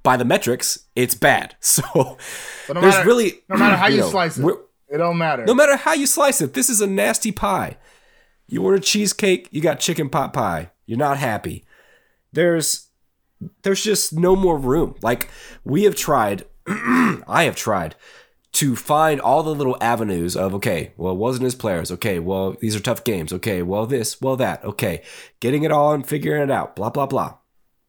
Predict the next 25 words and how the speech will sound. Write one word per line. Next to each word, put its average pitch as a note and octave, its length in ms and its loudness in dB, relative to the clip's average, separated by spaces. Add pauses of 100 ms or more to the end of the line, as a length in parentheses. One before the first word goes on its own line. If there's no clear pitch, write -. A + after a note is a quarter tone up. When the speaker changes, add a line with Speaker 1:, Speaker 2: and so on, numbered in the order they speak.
(960)
Speaker 1:
No B2+ 140 -2
more. C3+ 280 -2 (600)
We A#2+ 140 0
just C#3 160 -2
can't. - 380 -4 (440)
We've A2 220 -2
run C#3+ 120 4
out D#3+ 120 4
of D3 120 0
room. A#2 400 0 (400)
The G#2 100 -6
noose C#3 500 -2
is A2+ 120 -2
tight. - 500 -2 (440)
Wells C3+ 500 0
is G#2+ 260 -2
just, A#2+ 340 0
like, G2 380 -2 (220)
finding C3 480 0
a B2 60 0
new A#2+ 200 2
way G#2 440 0
for - 280 -4
us A2+ 180 0
to G#2+ 200 -2